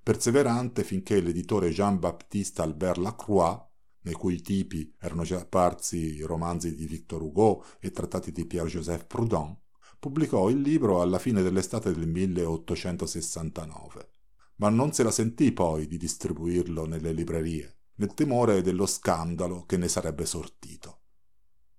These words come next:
Vorremmo quasi valutare in termini di impazienza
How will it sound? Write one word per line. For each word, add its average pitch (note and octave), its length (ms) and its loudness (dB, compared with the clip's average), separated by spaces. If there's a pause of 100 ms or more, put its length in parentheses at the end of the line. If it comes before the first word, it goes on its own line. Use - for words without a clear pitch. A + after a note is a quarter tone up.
(300)
Vorremmo G2 600 4
quasi A2 400 4
valutare F#2+ 460 2
in F2+ 100 2
termini E2+ 540 2
di E2+ 260 -4
impazienza F2+ 1120 0